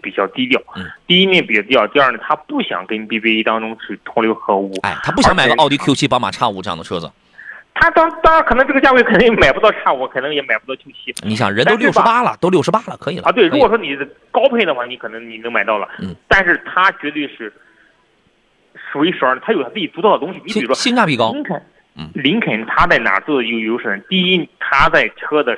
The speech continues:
Speaker 1: 舒适性上做的是有优势的，
Speaker 2: 嗯。
Speaker 1: 在座椅的舒适度上是有优势的。整个车的这种，它属于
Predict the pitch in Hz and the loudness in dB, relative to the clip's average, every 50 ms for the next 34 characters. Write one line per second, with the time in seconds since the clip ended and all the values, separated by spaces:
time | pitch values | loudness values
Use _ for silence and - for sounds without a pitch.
0 | - - - 160 160 151 147 143 - 147 123 107 98 104 - 117 104 104 98 - | -6 -8 -6 -6 -6 -6 -8 -10 -10 -8 -4 -4 -4 -4 -4 -6 -6 -6 -8 -6
1 | - 113 101 98 98 110 117 113 110 92 - - - - 101 98 - - 160 151 | -8 -8 -6 -4 -2 -2 -2 -2 -2 -4 -4 -4 -6 -10 -12 -12 -4 2 2 2
2 | 143 147 - - 285 269 208 135 104 101 107 107 - - 139 135 139 143 147 127 | 2 2 0 2 4 4 4 4 2 -2 -6 -6 -6 -6 -4 -4 -4 -2 -2 -2
3 | 113 104 90 92 - _ _ _ _ _ _ _ _ _ _ _ - - - 156 | 0 0 -2 -2 -4 _ _ _ _ _ _ _ _ _ _ _ -14 -2 2 4
4 | 131 127 139 139 139 113 101 95 - - _ _ - - 139 147 170 196 - - | 4 6 4 4 4 2 0 -2 -2 -8 _ _ -2 -2 0 2 0 -2 0 0
5 | - 254 226 226 - 165 151 143 123 - - - _ - 247 262 - - 160 180 | 0 2 2 2 -2 -2 -6 -8 -8 -10 -14 -18 _ 0 0 0 0 0 -4 -4
6 | 214 220 | -4 -4